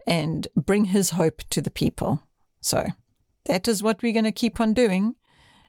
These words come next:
And he is going to enable us to do that in spite of the things that are transpiring and taking place around us. In spite of that,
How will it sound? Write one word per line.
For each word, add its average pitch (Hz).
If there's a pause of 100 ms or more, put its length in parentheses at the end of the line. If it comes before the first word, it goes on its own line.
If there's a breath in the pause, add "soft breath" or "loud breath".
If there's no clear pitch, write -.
(120 soft breath)
And 175
he -
is 196
going 196
to 202
enable 185
us 156
to -
do 185
that 165
in 277
spite -
of - (600)
the 185
things 165
that -
are 156 (140)
transpiring -
and 175
taking 170
place 165
around -
us. -
In 262
spite -
of 175
that, 165